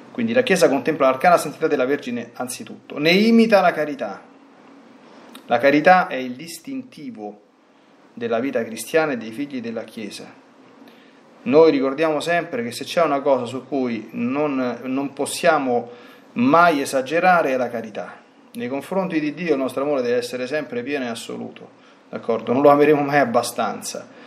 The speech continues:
ma nei confronti del prossimo noi ci abbiamo il modello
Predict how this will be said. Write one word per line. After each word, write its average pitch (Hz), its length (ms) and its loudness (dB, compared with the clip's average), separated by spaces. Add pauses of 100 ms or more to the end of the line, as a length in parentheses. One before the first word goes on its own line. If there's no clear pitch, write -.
(340)
ma 117 120 2
nei 135 120 2
confronti 170 460 2
del 165 160 -4
prossimo 165 480 2
noi 139 120 -6
ci 143 80 -8
abbiamo 127 720 -4
il 123 100 -8
modello 120 880 -2